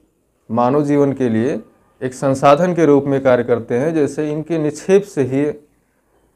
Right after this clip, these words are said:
पेट्रोलियम, गैसेज, खनिज पदार्थों के, इन सब पदार्थ हमको कहाँ मिलते हैं? महासागर के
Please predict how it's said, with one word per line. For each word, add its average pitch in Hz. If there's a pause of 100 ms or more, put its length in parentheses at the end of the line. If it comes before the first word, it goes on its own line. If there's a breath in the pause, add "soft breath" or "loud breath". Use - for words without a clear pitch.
(580)
पेट्रोलियम, 143
गैसेज, 135 (720)
खनिज 185
पदार्थों 147
के, 143 (1800)
इन 175
सब -
पदार्थ 165
हमको 156
कहाँ 175
मिलते 165
हैं? 190
महासागर 156
के 226